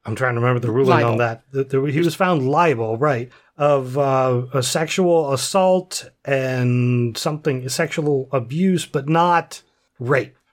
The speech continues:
Speaker 1: So he filed a defamation case against her,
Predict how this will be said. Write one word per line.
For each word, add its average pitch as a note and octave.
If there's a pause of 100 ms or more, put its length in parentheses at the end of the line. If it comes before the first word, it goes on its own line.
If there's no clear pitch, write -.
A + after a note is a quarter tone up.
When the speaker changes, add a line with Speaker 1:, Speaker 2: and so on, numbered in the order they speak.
(140)
Speaker 1:
So C#3
he F3+
filed E3+
a C3+
defamation D#3
case C3+
against C#3
her, C#3